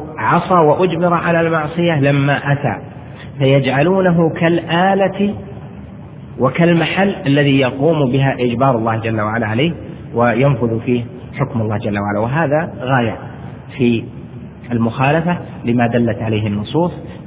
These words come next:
فالأشاعرة طائفة من الجبرية، والمعتزلة طائفة من القدرية، والجبرية الغلاة والقدرية الغلاة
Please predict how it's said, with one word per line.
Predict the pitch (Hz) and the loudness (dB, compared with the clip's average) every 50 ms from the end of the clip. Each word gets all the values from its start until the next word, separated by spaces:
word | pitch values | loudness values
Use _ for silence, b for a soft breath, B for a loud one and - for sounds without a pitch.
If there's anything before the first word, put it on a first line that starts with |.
| - - | -6 -2
فالأشاعرة | 123 117 113 113 - - - - - - 123 120 117 117 120 117 143 151 160 156 156 151 151 147 143 | 0 0 2 0 -2 -6 -10 -12 -8 -4 -2 -2 0 -2 -2 -2 -2 0 0 0 0 0 0 -2 0
طائفة | - 131 127 - 117 110 120 110 | 0 0 2 2 0 0 0 0
من | 113 110 | 0 0
الجبرية، | 110 107 107 113 104 110 131 151 170 175 175 175 - - B B B B - | 0 0 -2 -2 -2 0 0 -2 -2 -2 -4 -6 -10 -12 B B B B -4
والمعتزلة | - 113 117 117 117 113 110 110 135 120 110 113 107 104 101 - - - - - - - - | -2 0 2 2 2 2 2 0 0 0 0 0 -2 -2 -4 -6 -10 -14 -14 -14 -8 -2 0
طائفة | 120 117 110 113 113 110 107 | 2 2 2 0 0 0 0
من | 107 104 | 0 0
القدرية، | 107 104 - 113 107 110 117 135 151 165 175 170 151 - B B B B B - - | 0 -2 -2 -2 0 0 0 0 2 0 0 -2 -2 -6 B B B B B -8 -2
والجبرية | 113 120 120 117 - - 120 117 123 120 123 127 131 131 117 | 0 2 2 2 0 0 0 0 2 2 2 2 2 2 2
الغلاة | 117 107 98 110 113 113 113 110 - | 2 0 0 0 2 2 2 0 0
والقدرية | 107 101 - 113 104 113 110 113 110 107 | -2 -2 -2 -2 -2 -2 0 0 -2 -2
الغلاة | 104 101 101 107 107 107 107 107 | -2 -4 -4 -2 -2 -2 -4 -4